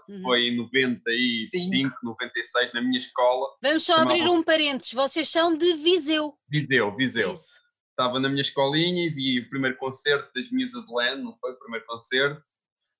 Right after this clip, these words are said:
Speaker 1: Era uma banda assim bastante influenciada por Babes in Toyland, eu gostei daquilo na altura, fiquei, "Epá, quem é esta miúda? Quem são estas
Speaker 2: <laughs>
Speaker 1: miúdas?" Porque era uma banda só de miúdas.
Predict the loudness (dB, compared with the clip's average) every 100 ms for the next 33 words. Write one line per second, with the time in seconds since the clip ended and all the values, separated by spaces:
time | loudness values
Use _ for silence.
0 | _ 0 0 2 2 2 2 0 -2 -2
1 | -2 -4 -4 -4 -6 0 2 2 -2 -2
2 | 0 0 -2 -6 0 2 4 2 -2 -2
3 | -6 -6 -8 -8 -8 -2 -2 0 0 -2
4 | -2 -4 -2 -2 -2 -4 -2 -4 -4 -6
5 | -8 -10 -10 -6 -6 -4 -6 -6 -6 -2
6 | -2 -2 -4 -2 -2 -2 -2 -2 0 -2
7 | -2 -2 0 0 0 2 2 0